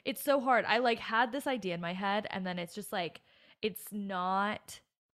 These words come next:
it's a good idea in my head, and it's a good idea when I'm not on social media. In my head, it, it, like, feels good. It calms me down. It brings me back into myself.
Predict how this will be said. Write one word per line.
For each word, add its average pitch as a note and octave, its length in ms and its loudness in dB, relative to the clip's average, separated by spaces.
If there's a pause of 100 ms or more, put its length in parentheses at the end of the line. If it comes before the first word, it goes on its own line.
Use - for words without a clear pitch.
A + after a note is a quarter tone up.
it's G3 160 0
a B3+ 60 2
good A#3+ 160 2
idea G#3+ 360 0
in G#3+ 80 -2
my F#3+ 160 0
head, F3 460 -2
and G#3 180 -2
it's G3+ 120 -6
a G#3+ 40 -10
good G3+ 140 -2
idea G#3 220 -2
when G#3 100 -4
I'm F3+ 160 -4
not E3 220 -6
on F3+ 160 -4
social G#3 300 -6
media. A#3 440 -2
In G#3 120 -2
my F3+ 120 0
head, E3 320 -4
it, - 180 -6
it, F#3 120 -2
like, F3+ 180 -2
feels G#3+ 420 -2
good. G#3+ 220 -2
It - 80 -8
calms F#3+ 360 -6
me G3 100 -6
down. F3 220 -2
It - 100 -10
brings F3+ 180 -8
me F#3+ 80 -6
back D#3+ 260 -8
into F#3+ 140 -8
myself. A#3 640 -2